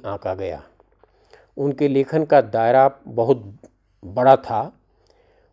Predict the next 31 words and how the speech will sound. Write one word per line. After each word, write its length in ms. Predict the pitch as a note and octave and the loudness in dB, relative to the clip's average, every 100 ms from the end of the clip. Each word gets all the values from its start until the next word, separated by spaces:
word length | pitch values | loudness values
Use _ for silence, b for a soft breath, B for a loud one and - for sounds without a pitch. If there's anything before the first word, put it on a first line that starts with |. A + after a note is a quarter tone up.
| _ - | _ -6
उनके 500 | C3+ C3 C#3+ D3 - | -6 0 2 2 -2
लेखन 420 | B2+ C3 B2+ D3+ | -2 -2 0 -4
का 280 | D3+ C#3+ D3 - _ | 2 4 4 2 _
कम 240 | D#3+ E3 C#3 | 0 2 0
हिस्सा 400 | B2+ - D3 C3 | -4 0 2 2
ही 120 | B2+ | 0
प्रकाशित 540 | A#2+ A2 A2 - - | -2 -4 -4 -6 -10
हो 80 | A2 | -8
पाया 280 | G#2+ G#2 G2+ | -4 -4 -4
था 180 | - A2+ | -6 -8
उनके 240 | G#2 A#2+ | -8 -10
जीवन 300 | G2+ G2+ G2 | -8 -8 -8
काल 260 | - F2 F2 | -6 -8 -8
में। 300 | D#2 - _ _ _ _ _ _ _ | -14 -20 _ _ _ _ _ _ _
जब 180 | B2+ C#3 | -4 0
उनकी 260 | C#3+ C3+ D3+ - - _ _ _ - | 2 2 -2 -4 -20 _ _ _ -4
पहली 260 | C3 D3 D#3 | 0 0 0
पुस्तक 440 | C#3+ - C#3+ A#2+ | -2 -4 -6 -4
छपी, 580 | C#3+ - A2 F#2 D#3 _ _ _ _ - | -6 -4 -6 -8 -16 _ _ _ _ -4
तब 160 | C3 C#3 | -2 4
वे 120 | C#3+ | 4
होश 400 | A2 C#3 C#3+ - | 6 4 4 2
हवास 480 | A#2 A#2+ A#2+ - _ _ _ _ | -2 0 0 -2 _ _ _ _
खो 220 | - C3+ | -4 -2
चुके 320 | - A2 G#2 - | -2 -8 -10 -10
थे। 120 | E2 - _ b b b b b b | -14 -16 _ b b b b b b
उनकी 320 | C#3 C#3+ D3+ | -6 -2 0
रच-, 180 | C#3 B2+ - | 0 -2 -12
रचनाओं 460 | B2 B2 C3 C3 D3 | -10 -4 0 2 4
का 160 | C#3+ C#3 | 4 4
मूल्यांकन 720 | B2+ A#2 A#2 B2+ B2+ C#3+ | 2 0 0 -2 0 0